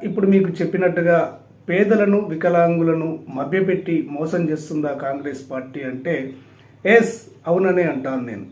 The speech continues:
ఎందుకంటే కాంగ్రెస్ మేనిఫెస్టోలో ఇక్కడ పేదలైనటువంటి కులవృత్తుల వారు, ఇక్కడ చాకలివారు, మంగలివారు, కుమ్మరివారు, కమ్మరివారు, వడ్రంగివారు, అవసలివారు,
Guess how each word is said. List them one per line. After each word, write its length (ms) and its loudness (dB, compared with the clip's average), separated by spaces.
ఎందుకంటే 800 2
కాంగ్రెస్ 520 6
మేనిఫెస్టోలో 1040 4
ఇక్కడ 380 6
పేదలైనటువంటి 1200 4
కులవృత్తుల 540 6
వారు, 280 2
ఇక్కడ 320 4
చాకలివారు, 500 4
మంగలివారు, 600 2
కుమ్మరివారు, 580 0
కమ్మరివారు, 680 -2
వడ్రంగివారు, 720 -2
అవసలివారు, 840 -2